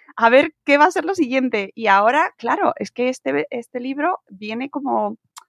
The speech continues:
eh, ya habéis creado una confianza en vuestra audiencia y un, vale, ya sabemos lo,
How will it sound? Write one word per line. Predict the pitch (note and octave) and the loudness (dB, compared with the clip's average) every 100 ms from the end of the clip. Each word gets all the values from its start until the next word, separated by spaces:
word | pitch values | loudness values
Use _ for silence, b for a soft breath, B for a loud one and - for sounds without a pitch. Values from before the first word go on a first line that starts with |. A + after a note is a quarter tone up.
| _ _ _ | _ _ _
eh, | - G3 | -12 -8
ya | G#3 A#3 | 2 4
habéis | C4+ A3+ B3+ - | 4 0 -6 -4
creado | B3 B3 C#4 B3+ G3 - | 0 4 4 4 2 2
una | A3 A#3 A#3 A3+ A3 G#3+ G#3+ - | -2 -2 0 0 0 0 -2 0
confianza | A#3 A#3 - B3 B3+ - G3+ F#3+ | 0 0 -2 -2 -2 0 2 2
en | - G3+ | 0 -4
vuestra | G#3 G#3 G3+ | -4 -2 -2
audiencia | G3 G3+ B3+ D4 - B3+ E4+ G#4+ | -2 -2 0 -2 2 2 2 -2
y | G#3+ G3+ G3+ | -6 -4 -4
un, | G#3 G#3+ A3 A3 A3 b b b - | -4 -6 -8 -8 -10 b b b 2
vale, | G#3+ G3 | 2 2
ya | G3+ | -4
sabemos | A3+ G#3+ G#3 A3 G#3+ | 0 0 0 -4 -6
lo, | G3+ | -8